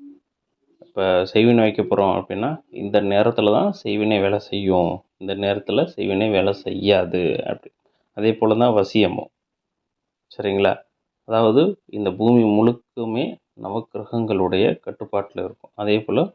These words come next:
ஒவ்வொரு மனுஷங்களுமே நவக்கிரகங்களுடைய கட்டுப்பாட்டுல இருப்பாங்க. சரிங்களா? அந்த ஜாதகம் இதெல்லாம் சொல்றோம் இல்லையா? அது மாதிரி ஒவ்வொரு மனிதர்களும் நவக்கிரகங்களுடைய கட்டுப்பாட்டுல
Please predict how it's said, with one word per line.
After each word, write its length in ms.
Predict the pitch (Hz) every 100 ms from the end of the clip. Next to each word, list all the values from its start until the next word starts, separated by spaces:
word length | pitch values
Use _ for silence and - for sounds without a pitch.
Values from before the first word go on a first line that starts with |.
| _
ஒவ்வொரு 460 | 104 107 127 123
மனுஷங்களுமே 800 | 113 98 113 143 147 127 113 117 160
நவக்கிரகங்களுடைய 1160 | 110 113 120 117 113 117 113 110 104 98 104 120 233 _ _ _ _ _ _ _
கட்டுப்பாட்டுல 560 | 107 120 117 101 - 104 277 - _ _ _ -
இருப்பாங்க. 440 | 107 - 92 92 - _ _ _ _ _
சரிங்களா? 260 | - 101
அந்த 200 | 98 98
ஜாதகம் 440 | 98 95 92 101 87
இதெல்லாம் 260 | 101 104
சொல்றோம் 160 | 101 95
இல்லையா? 200 | 104 170
அது 100 | 113
மாதிரி 180 | 110 131 277 _
ஒவ்வொரு 520 | 104 101 117 113 226 -
மனிதர்களும் 640 | 113 113 113 110 160 311
நவக்கிரகங்களுடைய 840 | 127 113 - 107 104 101 101 104 170 - _ _ _ _ _
கட்டுப்பாட்டுல 540 | 107 104 113 101 98